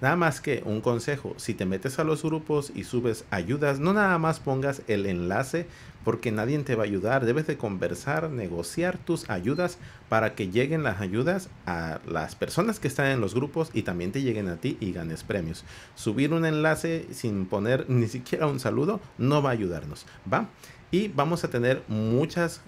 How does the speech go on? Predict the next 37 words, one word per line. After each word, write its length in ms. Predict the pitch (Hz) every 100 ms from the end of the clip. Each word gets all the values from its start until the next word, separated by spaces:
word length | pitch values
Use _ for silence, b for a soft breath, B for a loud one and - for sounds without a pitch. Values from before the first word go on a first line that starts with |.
| -
muchos 400 | 117 143 180 160
regalos, 460 | 135 95 101 202 127
espero, 400 | 123 123 151 -
en 180 | 101 98
AliExpress, 600 | 107 131 - 117 156 - B B -
lo 180 | 113 120
del 240 | 117 107 -
once 320 | 123 135 113
once, 260 | 120 135
muchos 360 | 160 120 123 131
descuentos. 600 | 107 - 131 139 139 185 - B B -
Ya 160 | 113 139
van 140 | 156
a 20 |
empezar 300 | 151 127 135
a 40 | 135
llegarme 440 | 123 107 117 131
los 220 | 117 98
códigos 400 | - 147 165 160
para 200 | - 110
enviártelos. 680 | 90 87 127 156 170 196 208
Mm, 220 | 147 147 147 147
ya 220 | - 170
que 100 | 185
tú 120 | 233 208
hayas 220 | 196 185
metido 420 | 151 147 143 160
o 80 | 123
hayas 240 | 117 135 131
visto 240 | 139 156
los 160 | 139 -
precios 400 | 113 110 139 113
del, 320 | 98 95 92
del 160 | 98
ocho 320 | 110 139 165 160
al 160 | 135
diez, 280 | 139 139 143